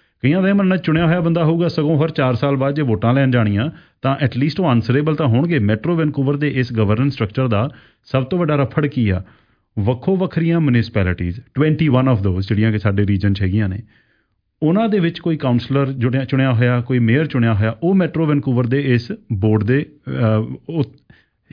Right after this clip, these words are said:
ਸ਼ਹਿਰ ਮੈਟਰੋ ਵੈਨਕੂਵਰ ਦੇ ਬੋਰਡ 'ਤੇ ਉਹਨੂੰ ਅਪਾਇੰਟ ਕਰਕੇ ਭੇਜਦਾ ਵੀ ਸਾਡੇ ਵੱਲੋਂ ਆਹ ਨੁਮਾਇੰਦਾ ਰਿਹਾ ਜੀ।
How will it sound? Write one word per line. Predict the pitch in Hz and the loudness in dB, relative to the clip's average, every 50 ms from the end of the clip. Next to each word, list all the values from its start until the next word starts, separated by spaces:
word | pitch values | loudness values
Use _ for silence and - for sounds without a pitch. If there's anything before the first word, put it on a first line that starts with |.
| - - - | -20 -16 -14
ਸ਼ਹਿਰ | - - - 131 151 202 208 160 - - _ _ _ _ _ _ - 120 | -6 -2 0 2 2 2 0 -2 -4 -8 _ _ _ _ _ _ -2 0
ਮੈਟਰੋ | 123 139 135 - 196 185 | 0 0 0 0 0 0
ਵੈਨਕੂਵਰ | 185 165 - 170 151 160 147 | 0 0 0 0 0 0 0
ਦੇ | 160 | 0
ਬੋਰਡ | 160 135 120 117 107 | 0 0 2 0 2
'ਤੇ | - - | 2 0
ਉਹਨੂੰ | 139 165 190 185 | 0 0 0 0
ਅਪਾਇੰਟ | 156 139 120 107 98 | 2 2 0 2 2
ਕਰਕੇ | 117 107 95 120 | 0 0 0 0
ਭੇਜਦਾ | 113 139 143 127 101 101 | 0 0 2 2 2 2
ਵੀ | 117 147 | 0 0
ਸਾਡੇ | - 139 127 127 139 | 0 0 0 2 2
ਵੱਲੋਂ | 139 143 143 143 | 2 2 2 2
ਆਹ | 147 147 | 2 2
ਨੁਮਾਇੰਦਾ | 147 139 123 110 101 98 92 | 2 2 2 2 2 0 0
ਰਿਹਾ | 90 95 107 120 | 0 0 0 -2
ਜੀ। | 117 | -2